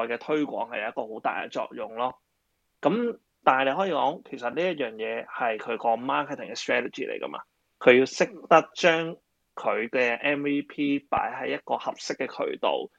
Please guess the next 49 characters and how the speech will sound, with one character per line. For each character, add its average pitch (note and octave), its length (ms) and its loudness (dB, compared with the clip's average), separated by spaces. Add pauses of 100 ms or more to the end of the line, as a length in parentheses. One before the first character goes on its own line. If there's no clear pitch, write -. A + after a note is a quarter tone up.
(120)
令 A#2+ 460 0
到 B2+ 340 2 (1200)
產 B2+ 300 -4
生 D#3+ 300 -2 (200)
最 B2+ 220 6
大 A2+ 180 2
嘅 A#2 180 -6 (100)
impact。 - 340 -8 (500)
咁 C#3+ 180 2
呢 G3 60 0
一 G3 160 0
樣 A#2 260 0
嘢 A2+ 320 -2
對 C3 140 0
於 C#3+ 100 -2
我 A2 260 -2
哋 B2 100 -2
今 D3+ 180 -4
時 - 120 -12
今 C3 140 -4
日 D3 140 -2 (240)
要 A#2 260 2
去 A2+ 60 -2
做 A2+ 140 -6
創 A#2+ 260 -2
業 A2 100 -8
嘅 A#2 100 -6
人 G#2 140 -4
嚟 - 160 -10
講， - 240 -4 (240)
其 A#2 160 0
實 A2+ 140 -2
都 C#3 120 6
應 C#3+ 160 4
該 C3+ 120 4
要 A#2+ 140 4
諗 A2 220 -4
嘅 A#2 140 -6
嘢， G#2 240 0
應 D3 140 0
該 D#3 100 4
要 C3+ 180 4
去 A#2 60 0 (160)
選 C3 260 -6
擇 B2 160 2
去 C3 60 -2
做 B2 220 0
嘅 C#2+ 100 -2
嘢。 E2+ 280 0